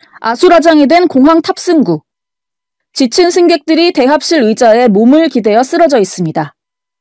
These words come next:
어제 낮 열두 시 일본 삿포로 신치토세 공항을 출발해 인천으로 향할 예정이던 진에어 항공기 엘제이 이삼이 편이 지연됐습니다.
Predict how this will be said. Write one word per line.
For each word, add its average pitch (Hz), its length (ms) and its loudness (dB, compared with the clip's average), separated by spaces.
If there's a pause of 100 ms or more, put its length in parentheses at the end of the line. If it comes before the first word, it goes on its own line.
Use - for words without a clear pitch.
(460)
어제 220 260 0
낮 302 160 2
열두 220 320 0
시 302 240 -2
일본 226 460 0
삿포로 311 640 -2
신치토세 370 640 -2
공항을 294 340 0
출발해 202 480 -2 (220)
인천으로 339 540 0
향할 311 280 2
예정이던 208 720 0
진에어 285 400 2
항공기 262 640 0
엘제이 233 440 0
이삼이 254 500 -2
편이 220 260 -2
지연됐습니다. 196 840 -2